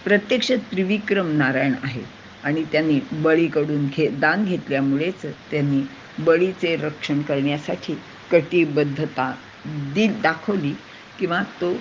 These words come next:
कटिबद्ध झाला. असा हा भगवंत लोकस्वामी आहे.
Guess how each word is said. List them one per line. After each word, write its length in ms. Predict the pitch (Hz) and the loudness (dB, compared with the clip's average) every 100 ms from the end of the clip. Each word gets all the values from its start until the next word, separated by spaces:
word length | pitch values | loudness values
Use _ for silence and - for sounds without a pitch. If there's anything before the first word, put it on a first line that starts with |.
| - | -2
कटिबद्ध 760 | 160 147 151 143 147 135 - 131 | -2 2 2 2 0 -2 -2 -2
झाला. 300 | 131 139 135 120 - - - - - 143 | -2 -4 -4 -6 -12 -18 -20 -20 -10 -6
असा 220 | 147 151 | 0 2
हा 240 | 143 143 135 - | 2 -2 -6 -4
भगवंत 680 | 147 160 165 160 139 - 135 196 - - - - - - - - - - | -4 -2 2 2 2 -2 -8 -8 -16 -20 -20 -20 -20 -20 -20 -20 -8 0
लोकस्वामी 840 | 180 190 202 208 - 151 143 135 - | 4 4 2 0 2 2 4 2 0
आहे. 220 | 139 135 | -6 -6